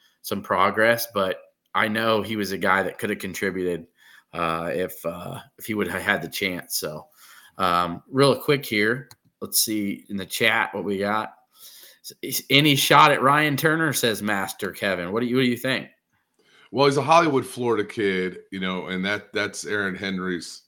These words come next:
Speaker 2: that's Aaron Henry's place. I don't, I didn't know that, we, I don't think we were in on him out of,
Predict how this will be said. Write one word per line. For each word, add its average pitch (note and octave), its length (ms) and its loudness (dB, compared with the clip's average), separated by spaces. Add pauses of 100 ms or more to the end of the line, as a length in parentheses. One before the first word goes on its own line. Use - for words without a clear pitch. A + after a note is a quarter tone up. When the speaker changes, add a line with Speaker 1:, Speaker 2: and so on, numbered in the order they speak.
Speaker 2:
that's F#2 180 -6
Aaron G2 300 -4
Henry's F2+ 640 -6 (100)
place. D#2+ 600 -8 (380)
I G#2+ 120 2
don't, D3 280 4
I A2+ 120 4
didn't C#3+ 180 0
know A2+ 220 4
that, G#2 120 -2
we, G2 300 -2
I A2+ 80 0
don't C#3+ 160 0
think C3+ 160 -4
we A#2+ 100 0
were G#2 220 2
in G2+ 140 -2
on F#2+ 180 -2
him F#2 180 -4
out E2+ 200 -2
of, D#2+ 80 -10